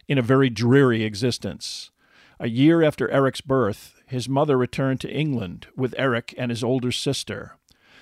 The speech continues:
She was intent on providing her children with a proper education,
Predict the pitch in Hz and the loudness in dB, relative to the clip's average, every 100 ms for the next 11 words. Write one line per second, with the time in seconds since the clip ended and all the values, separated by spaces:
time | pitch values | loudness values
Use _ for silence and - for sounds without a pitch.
0 | _ - 151 143 131 123 151 160 135 131 | _ -2 2 4 2 0 0 0 -2 -4
1 | - 117 131 139 135 123 - 147 135 123 | -2 2 4 4 2 0 0 0 2 0
2 | 123 110 - 147 131 127 127 117 117 135 | 0 -2 -2 -4 -2 0 0 -2 -6 -2
3 | 139 - 113 110 | -2 -4 -8 -14